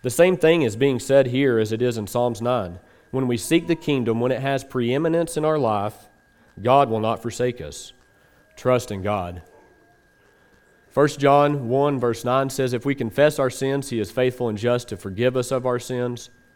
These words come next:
and to cleanse us from all unrighteousness."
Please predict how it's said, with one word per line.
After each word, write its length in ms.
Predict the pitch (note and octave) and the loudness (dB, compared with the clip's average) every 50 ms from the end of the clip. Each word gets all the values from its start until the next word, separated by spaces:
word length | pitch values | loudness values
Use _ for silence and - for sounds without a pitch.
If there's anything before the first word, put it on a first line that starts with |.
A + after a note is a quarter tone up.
| - | -12
and 100 | G2+ G2 | -10 -8
to 60 | G2+ | -8
cleanse 400 | G2 - - B2+ C3 B2 G#2+ F2+ | -6 -4 0 2 2 2 2 0
us 260 | F#2+ F#2+ F#2 F#2 - - | -4 -4 -4 -6 -10 -12
from 220 | - - G#2 G2+ | -10 -8 -4 -2
all 240 | G#2+ A2 G#2+ G2+ F#2 | 0 0 0 0 -2
unrighteousness." 880 | F#2 F#2+ G2 G2+ G2+ F#2+ - G2+ E2+ - - F2 E2+ F2 - - - | -4 -4 -4 -4 -4 -6 -8 -12 -14 -12 -12 -12 -12 -12 -12 -14 -18